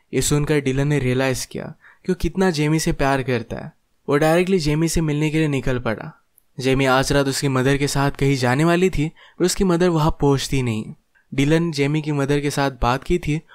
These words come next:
और वो वहाँ पर पहुँच जाता है। अचानक से जेमी के आसपास के सारे लोग डांस करने लग गए। उसने डिलन को नोटिस किया।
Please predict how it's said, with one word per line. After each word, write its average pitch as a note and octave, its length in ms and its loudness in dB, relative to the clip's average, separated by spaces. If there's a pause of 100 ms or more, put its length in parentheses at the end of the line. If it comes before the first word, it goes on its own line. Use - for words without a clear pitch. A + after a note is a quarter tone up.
(160)
और F#3 160 4
वो F3+ 140 4
वहाँ D#3 240 2
पर D#3+ 140 0
पहुँच C#3 320 0
जाता A#2+ 280 -2
है। - 160 -10 (420)
अचानक E3+ 360 2
से G3+ 120 0
जेमी D#3 300 0
के E3 120 -2
आसपास D3+ 580 0
के D#3+ 120 -4
सारे C#3+ 340 0
लोग D3 200 0
डांस B2+ 300 -2
करने B2 240 -2
लग A#2 240 0
गए। E2 140 -10 (460)
उसने C#3 240 0
डिलन C3 320 0
को E3+ 120 0
नोटिस D3+ 440 0
किया। - 360 -12